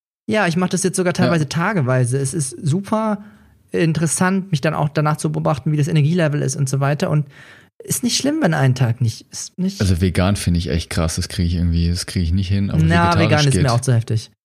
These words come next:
Speaker 1: Vegetarisch
Speaker 2: Ja.
Speaker 1: mal geht für mich auch hin.
Speaker 2: Ja.
Speaker 1: Und ich möchte auch noch ein kleines Dankeschön rausschicken, weil die Not-to-Do-List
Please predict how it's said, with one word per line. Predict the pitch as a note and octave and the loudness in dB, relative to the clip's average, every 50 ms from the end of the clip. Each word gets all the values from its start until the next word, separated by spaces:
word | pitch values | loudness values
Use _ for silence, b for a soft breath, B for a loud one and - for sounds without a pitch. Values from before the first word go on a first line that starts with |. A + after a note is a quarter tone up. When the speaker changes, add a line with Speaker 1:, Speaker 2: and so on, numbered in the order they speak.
| _ - | _ -4
Speaker 1:
Vegetarisch | E3 D#3 D#3+ F3+ F#3 F3+ F#3+ F#3+ F#3 | -2 0 2 2 2 2 2 0 0
Speaker 2:
Ja. | F#3 | 0
Speaker 1:
mal | E3 D#3+ D#3 D3+ D3+ C#3+ C3+ B B B B B B B | 0 0 0 0 0 -2 -4 B B B B B B B
geht | - C#3+ C3+ | -2 -2 -2
für | - C#3+ | -2 -2
mich | C3+ C3 C3 - | -2 -2 -2 -2
auch | B2+ A#2 - | -6 -8 -6
hin. | A#2+ A#2 B2 - B B B B B B B | -6 -6 -6 -8 B B B B B B B
Speaker 2:
Ja. | D3 | -2
Speaker 1:
Und | D3+ D#3 D#3 D#3 D3+ D3 - b b b b | 0 0 2 0 0 -2 -6 b b b b
ich | - - | -6 -2
möchte | F3+ F3+ F3 | 0 0 2
auch | F3 D#3+ | 2 2
noch | D#3 | 2
ein | D#3 D3 | 2 2
kleines | D3 D#3 D3+ C#3+ C3+ | 2 0 0 0 0
Dankeschön | D3+ D#3 D#3 D#3 - - C3+ | 0 -2 0 0 -2 -2 -2
rausschicken, | C3 B2 A#2 - C3+ C3 - B2+ A#2+ | -2 -2 -4 -4 -4 -4 -2 0 0
weil | A#2+ | 0
die | A#2 C3 | 2 2
Not-to-Do-List | C3 C#3 D#3 D#3+ - C#3 A#2+ C#3 D#3 F3 F3+ F#3 F#3+ F#3+ G3 - - | 2 2 0 0 0 -2 0 0 0 0 0 0 0 -2 -4 -8 -12